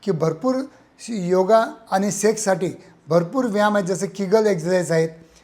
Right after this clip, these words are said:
काही अन-, काही कार्डिओ एक्सरसाइज आहेत. हे जर एक्सरसाइज तुम्ही केले तर तुमच्या सेक्शुअल लाईफमध्ये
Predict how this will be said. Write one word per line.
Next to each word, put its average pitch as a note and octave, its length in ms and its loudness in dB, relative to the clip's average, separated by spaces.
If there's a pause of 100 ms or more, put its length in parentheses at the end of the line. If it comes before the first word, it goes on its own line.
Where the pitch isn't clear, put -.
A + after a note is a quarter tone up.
(160)
काही G3+ 160 4
अन-, F#3+ 380 0
काही G3 220 2
कार्डिओ F#3+ 420 2
एक्सरसाइज F3 440 2
आहेत. D#3+ 180 0 (420)
हे F#3+ 120 4
जर A3+ 140 4
एक्सरसाइज G#3+ 500 2
तुम्ही G#3 180 -2
केले F#3 300 2 (400)
तर G3+ 60 -2
तुमच्या G3 460 0
सेक्शुअल G#3 440 -2
लाईफमध्ये F3+ 520 0